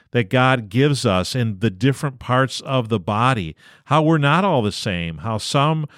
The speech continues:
are created for this and others are created for that, and how you're just one part. You need to learn to say things like,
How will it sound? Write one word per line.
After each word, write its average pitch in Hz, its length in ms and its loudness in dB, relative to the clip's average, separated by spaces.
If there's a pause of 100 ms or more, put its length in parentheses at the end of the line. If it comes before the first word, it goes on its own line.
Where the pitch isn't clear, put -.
(160)
are 131 100 0
created 147 440 2
for 131 160 0
this 165 320 2
and 127 100 0
others 147 260 2
are 143 80 0
created 147 380 -2
for - 180 -4
that, 165 400 -4 (360)
and 139 120 2
how 160 120 4
you're 180 240 2
just 214 260 0
one 175 300 0
part. 196 460 -2 (460)
You 139 200 2
need 196 160 2
to 156 100 2
learn 147 340 4
to 127 140 -4
say 135 300 -2
things 117 400 -4
like, 101 340 0